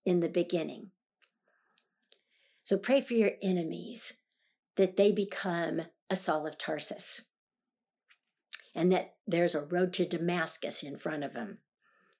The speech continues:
David prayed for God's judgment in their lives, but I want you to pray for their redemption as well. That's actually the best thing that could happen.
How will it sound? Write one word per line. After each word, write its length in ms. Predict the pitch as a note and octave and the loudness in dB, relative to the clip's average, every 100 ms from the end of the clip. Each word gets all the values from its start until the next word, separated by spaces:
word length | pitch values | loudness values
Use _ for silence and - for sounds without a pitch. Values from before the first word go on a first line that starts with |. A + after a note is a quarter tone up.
| - _ _ _ - - - | -20 _ _ _ -20 -14 2
David 400 | G3 F#3+ F#3 F3+ | 6 6 4 -2
prayed 300 | - E3+ - | 0 -2 0
for 80 | F#3 | -2
God's 360 | F3 D3+ D3 | 0 -2 -2
judgment 580 | - D#3+ D3 - D#3 D3 - _ _ _ - | -4 -4 -2 -4 -4 -4 -10 _ _ _ 0
in 180 | G3+ F3+ | 2 2
their 160 | D#3+ | 0
lives, 500 | D#3 D3 D3 D3+ C#3+ - | -6 -4 -4 -4 -6 -2
but 320 | E3+ D#3 - - - - - - _ _ _ _ _ - | 0 0 -2 -8 -18 -18 -20 -20 _ _ _ _ _ -2
I 140 | F#3+ | 2
want 300 | F#3 F#3+ - | 2 0 0
you 60 | F3 | 0
to 80 | E3 | 0
pray 260 | - E3+ | 0 0
for 260 | D#3+ - - _ _ - | 0 -6 -14 _ _ -2
their 160 | F#3 E3+ | 2 2
redemption 680 | D#3 C#3+ E3+ D3 - D3 C#3 | 0 0 0 0 0 -2 -2
as 240 | D#3+ - | -4 -2
well. 320 | C#3 F#2+ - - _ _ _ _ - | -4 -6 -12 -20 _ _ _ _ -2
That's 220 | F#3 - - | -2 -2 -2
actually 480 | D#3 F3 - D#3+ D#3+ | -2 -2 -4 -4 -4
the 180 | - - | -6 -8
best 300 | - D#3 - | -6 -4 -4
thing 260 | - - - | -6 -8 -6
that 160 | - - | -8 -4
could 140 | F#3+ | -4
happen. 540 | F3 D3 - - B2+ | -2 -6 -6 -10 -12